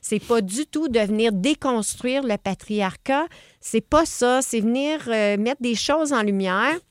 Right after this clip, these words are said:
Quand on est dans du développement personnel, on, on, on veut, euh, faire de la croissance, grandir, et ça peut apporter des bonnes réflexions sur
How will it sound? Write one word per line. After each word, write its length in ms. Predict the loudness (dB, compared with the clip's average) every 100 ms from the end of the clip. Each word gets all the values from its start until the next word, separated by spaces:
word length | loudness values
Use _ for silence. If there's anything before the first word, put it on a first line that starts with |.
| _ _ _ _ _ -20 0
Quand 240 | 0 2
on 180 | 2 4
est 140 | 4 4
dans 240 | 4 2
du 180 | 0 0
développement 520 | 0 2 0 2 0
personnel, 640 | 0 -2 -2 0 0 0 0 -2 -8 -20 -10 0
on, 280 | 2 2 0
on, 340 | 0 0 -2
on 140 | -2
veut, 500 | 0 0 2 2 2 0
euh, 220 | -2 -2
faire 260 | 0 0 0
de 60 |
la 100 | -2
croissance, 640 | -4 -4 -2 0 0 0 -2
grandir, 640 | -2 -2 -2 0 0 0 -4 -10 -20 _
et 360 | 0 2 0 -2
ça 220 | -4 -4 -6 -4
peut 180 | -2
apporter 440 | 0 -2 -6 -4 -4
des 140 | -2
bonnes 400 | -2 0 -2 -2
réflexions 720 | -4 -6 -6 -8 -6 -6 -4 -4
sur 480 | -4 -4 -2 -4